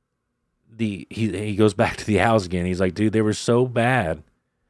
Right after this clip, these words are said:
at this point that we had a small dog, like a small Chihuahua dog,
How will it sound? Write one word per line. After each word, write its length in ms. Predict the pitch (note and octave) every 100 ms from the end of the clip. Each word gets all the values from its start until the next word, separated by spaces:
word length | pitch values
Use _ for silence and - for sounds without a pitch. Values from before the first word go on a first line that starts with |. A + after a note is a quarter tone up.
| _ _ _ _ -
at 180 | G#2+
this 200 | B2 B2
point 460 | - A2+ G2+ F#2+ -
that 420 | G2+ F2+ E2 - _ _ _ _ _ _ _ _ _ -
we 120 | A#2
had 120 | A#2
a 60 | G2
small 360 | - A2+ A2
dog, 300 | F2 A2 A#2
like 120 | F#2
a 40 | E2+
small 320 | - A2 G2+
Chihuahua 420 | - G2+ G#2 G#2+
dog, 380 | F2+ F2+ F2+